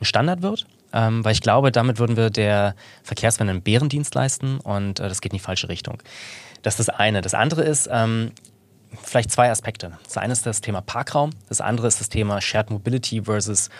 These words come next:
Moped Sharing. Also inwiefern Pars pro Toto wir einen Teil des Moped Sharing nun auch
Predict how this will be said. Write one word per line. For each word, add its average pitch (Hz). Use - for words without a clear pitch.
Moped 107
Sharing. 90
Also 98
inwiefern 113
Pars 110
pro -
Toto 131
wir 104
einen -
Teil 147
des -
Moped 107
Sharing 156
nun 110
auch 104